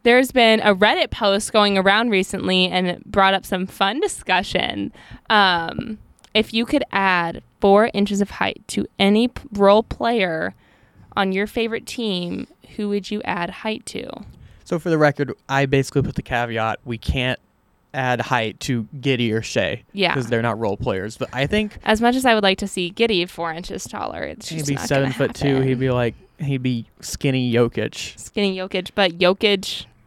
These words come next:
Speaker 2: He, he was good.
Speaker 1: Potential.
Speaker 2: Yeah, I don't, that would be hilarious. He's not a shooter like Jokic, but I'd give the four inches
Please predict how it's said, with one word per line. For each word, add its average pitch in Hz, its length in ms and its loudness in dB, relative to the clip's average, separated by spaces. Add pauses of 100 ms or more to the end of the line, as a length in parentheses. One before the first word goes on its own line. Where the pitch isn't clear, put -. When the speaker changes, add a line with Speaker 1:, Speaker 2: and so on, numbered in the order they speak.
(720)
Speaker 2:
He, 151 80 -2
he 185 60 0
was 214 140 -2
good. 208 120 2
Speaker 1:
Potential. 196 680 6
Speaker 2:
Yeah, 143 220 2
I 123 160 4
don't, 135 180 2 (420)
that 139 200 -2
would 127 120 -2
be 120 180 2
hilarious. 110 720 0
He's 139 360 -6
not 139 240 -2
a 120 40 -2
shooter 127 340 0
like 110 160 0
Jokic, 110 360 -4
but 123 140 -2 (340)
I'd 156 220 0
give 156 460 6 (680)
the 160 80 -4
four 147 300 2
inches 131 680 0